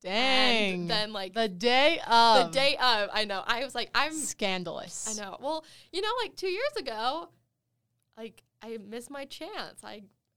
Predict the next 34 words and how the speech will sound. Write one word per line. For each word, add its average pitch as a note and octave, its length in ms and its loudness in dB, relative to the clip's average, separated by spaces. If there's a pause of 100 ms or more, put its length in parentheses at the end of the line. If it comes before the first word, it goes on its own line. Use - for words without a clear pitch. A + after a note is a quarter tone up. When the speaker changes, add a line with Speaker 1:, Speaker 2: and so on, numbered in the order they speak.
(120)
Speaker 2:
so - 40 -20
I A#3+ 40 -10
was A#3 100 -12
like, A3 160 -12
"You A#3 60 -12
know C#4+ 100 -8
what? D4 220 -4
I'm G#3 100 -12
not A#3+ 220 -2
gonna D#4 160 -6
do C4+ 220 -8
it D#4 140 -4
this C#4 140 -14
time. C#4+ 180 -10
I'm A3+ 80 -12
just A3 140 -18
gonna F#3 180 -20
go A#3 180 -4
for F#3 200 -12
it." - 180 -14 (540)
And A#3 140 -6
then, A#3 100 -8
like, A3+ 160 -6
three A#3+ 140 -10
days F#3+ 180 -8
later, F3+ 180 -10
we F3+ 100 -12
went F3 180 -12
on F3 80 -14
our E3 80 -14
first - 260 -16
date. - 260 -16
So. G3 520 0
<laughs> - 60 -20